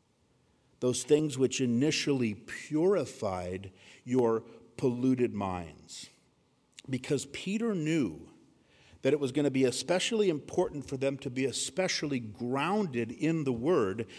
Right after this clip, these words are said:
to be mindful, right, not only to withstand this persecution that was coming from outside the church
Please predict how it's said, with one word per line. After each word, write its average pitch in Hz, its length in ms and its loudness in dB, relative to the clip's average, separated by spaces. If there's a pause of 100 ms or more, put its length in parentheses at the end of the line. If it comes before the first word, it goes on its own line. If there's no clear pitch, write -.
(140)
to 151 140 -2
be 160 260 -2 (160)
mindful, 147 1000 2
right, 120 220 2
not 175 240 4
only 220 220 4
to - 160 0
withstand 156 520 0
this 139 140 -2
persecution 165 720 -4
that 135 100 -6
was 139 140 -4
coming 143 320 -2
from 139 160 -2
outside 123 420 -2
the 110 80 -8
church 117 380 -6